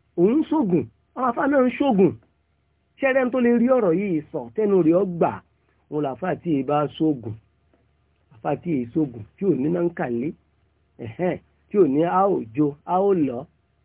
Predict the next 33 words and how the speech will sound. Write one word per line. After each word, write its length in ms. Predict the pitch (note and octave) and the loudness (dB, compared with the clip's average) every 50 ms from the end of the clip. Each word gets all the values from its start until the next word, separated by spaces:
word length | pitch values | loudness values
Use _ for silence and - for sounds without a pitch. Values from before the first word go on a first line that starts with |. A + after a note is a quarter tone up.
| _ _ _ _ _ | _ _ _ _ _
a 60 | E3 | -4
ò 100 | G3 F#3+ | -2 0
wá 220 | D#3 C#3+ D3+ E3 F3 | 0 0 0 -2 -2
fi 120 | E3+ - D#3+ | -4 -6 -2
kíní 200 | D#3 F3 F3+ F#3 | 0 2 2 2
kan 160 | F#3 E3+ D#3 D3+ | 0 -2 -4 0
ṣe, 140 | - F3 F#3+ - _ | 0 0 0 0 _
àfáà 320 | _ - C#3 - - G#3 F#3+ | _ -16 -8 -2 -2 -2 -2
tí 120 | F#3 - A3 | 0 2 4
èyí 120 | F#3 E3+ | 4 4
bá 140 | D#3 F3+ F3+ F3+ F3+ E3+ | 4 4 0 0 -2 -4
ṣe, 360 | - - - F3+ F#3 G3 G#3 G#3 - _ _ _ _ _ _ _ _ _ _ _ - | -6 -2 2 2 4 2 2 -2 -8 _ _ _ _ _ _ _ _ _ _ _ -6
òun 120 | D3 D#3+ | 0 0
ló 60 | F3 F3+ | 2 2
lè 140 | D#3+ D#3+ D#3 D3 | 2 0 0 0
jáde 360 | C3+ F3+ F#3 F#3+ D3+ C#3 D3 | -2 -2 -2 -2 -2 -4 -4
bọ́ta. 520 | C#3 D3+ D#3+ - - - B2+ B2 A#2 - - _ _ _ _ _ _ _ _ _ _ _ _ _ _ _ _ _ _ _ - | -2 -2 -4 -4 -4 -8 -10 -10 -10 -10 -14 _ _ _ _ _ _ _ _ _ _ _ _ _ _ _ _ _ _ _ 2
Kò 60 | F#3+ F3 | 4 4
nígbàdí, 760 | E3+ E3+ F3 F#3 G#3+ A#3+ G#3+ B3 A3 E3+ B2 A2 A2 D3 F#3 G#3+ - _ _ _ _ _ _ _ - | 6 4 4 2 0 0 0 0 0 -2 -2 -4 -6 -8 -8 -8 -10 _ _ _ _ _ _ _ -8
kò 40 | D3 D3 | -6 -4
ní 260 | D3 D3+ D3+ E3 F#3 | -4 -2 0 2 4
òǹdè, 340 | G#3+ A3+ A#3 A3+ F#3+ A3 A3 F#3 A#2 A2 _ _ _ _ _ _ | 4 4 2 2 0 0 0 0 0 -4 _ _ _ _ _ _
kò 20 | D3+ | -4
láṣọ 300 | C#3+ E3 G3+ A3 - F#3+ F3 | -4 -2 -2 -2 -2 -2 -2
kọ́rùn, 400 | F3 G#3 G#3+ G#3 G#3+ G#3+ F3 A#2 - _ _ _ _ _ - | 0 2 2 4 4 4 2 0 -4 _ _ _ _ _ -14
kò 20 | C#3+ | -10
sùn 160 | A#2 D#3+ D3+ | -6 -4 -4
kankan 240 | F3+ F#3 - G3 G3 | -4 -2 -2 -2 0
mọ́lẹ̀ 320 | G#3 A3 A3 G#3+ G#3 F#3+ | 2 2 4 6 6 6
rẹ̀. 160 | F3+ D#3+ B2+ F#2+ - _ _ _ _ _ _ _ _ _ _ - | 4 2 -2 -4 -10 _ _ _ _ _ _ _ _ _ _ -2
Òun 260 | G3 G3+ A#3 B3 A#3 | 0 2 2 2 0
ló 80 | C4+ C#4 | -2 -2
lè 140 | A#3+ A3 | -4 -6